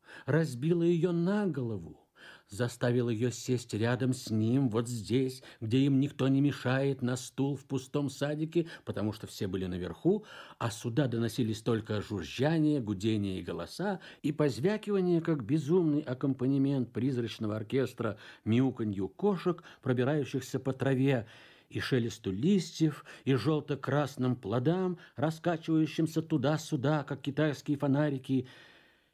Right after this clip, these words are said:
И разговор их был, как музыка к пляске смерти,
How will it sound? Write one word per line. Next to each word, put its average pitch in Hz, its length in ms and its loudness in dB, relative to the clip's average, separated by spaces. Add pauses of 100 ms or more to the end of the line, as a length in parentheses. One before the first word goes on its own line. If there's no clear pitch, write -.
И 113 140 -2
разговор 110 560 2
их 165 220 0
был, 151 320 4
как 127 260 -4
музыка 98 720 0
к - 180 -12
пляске 107 640 -2
смерти, - 920 -2